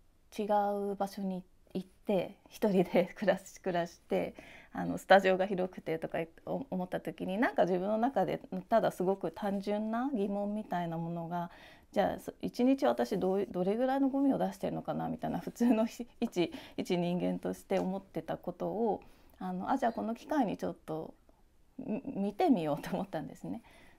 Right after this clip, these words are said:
で、その、自分が一日に出すゴミを、こう、日付ごとに取っておいて、あの、最初はそ-、それ一週間ぐらい取っておいて、ただそれだけだったんですけど、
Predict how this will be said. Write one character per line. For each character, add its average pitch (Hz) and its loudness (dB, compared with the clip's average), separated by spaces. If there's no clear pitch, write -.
で、 247 -4
そ 208 -6
の、 190 -6
自 202 -6
分 214 -2
が 202 0
一 196 -4
日 196 -6
に 180 -2
出 214 -2
す - -8
ゴ 170 -6
ミ 165 -6
を、 147 -8
こ 160 -6
う、 165 -4
日 180 -8
付 180 -4
ご 196 -6
と 185 -8
に 175 -10
取 220 -6
っ 208 -14
て 160 -6
お 156 -8
い - -14
て、 - -4
あ 185 -6
の、 175 -4
最 190 -2
初 185 -6
は 175 -2
そ-、 - -18
そ 185 -6
れ 175 -4
一 165 -8
週 185 -2
間 185 0
ぐ 165 -4
ら 151 -6
い 156 -10
取 196 -2
っ - -
て - -6
お 143 -6
い 147 -10
て、 139 -6
た 170 -2
だ 95 -2
そ - -6
れ 175 0
だ 185 -2
け 190 -6
だ 156 -4
っ 143 -10
た 143 -12
ん 135 -12
で 147 -14
す - -20
け 196 -10
ど、 214 -2